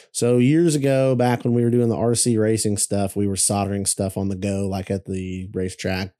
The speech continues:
and at home in the garage, in the basement, whatever. And, uh, you never wanted to drip solder on your nice pit mat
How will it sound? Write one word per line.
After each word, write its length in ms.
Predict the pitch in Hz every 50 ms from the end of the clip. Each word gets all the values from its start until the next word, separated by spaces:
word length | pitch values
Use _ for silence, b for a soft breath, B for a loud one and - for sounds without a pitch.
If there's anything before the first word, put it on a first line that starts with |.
| -
and 440 | 73 82 90 87 82 82 78 82 90
at 140 | 82 - - 101
home 360 | 92 90 92 92 92 92 92
in 100 | 90 87
the 100 | 85 87
garage, 560 | 95 90 87 87 87 87 87 87 90 98 98
in 60 | 82
the 80 | 80 76
basement, 400 | 87 90 - - - - 73 -
whatever. 380 | - 80 87 90 92 95 95 - B B B B B B B B B
And, 320 | B 104 104 107 107 107 110
uh, 220 | 104 104 101 104
you 160 | 101 107 110 110
never 260 | 120 117 117 120 117
wanted 240 | 110 107 107 101 95
to 60 | 98
drip 300 | 92 92 98 98 92 -
solder 600 | - - - 120 117 113 113 110 110 110 110 107
on 240 | 90 95 101 104 101
your 140 | 92 92 92
nice 380 | 92 92 92 95 92 90 -
pit 280 | - - - 131 123 -
mat 340 | 101 98 98 98 95 101 -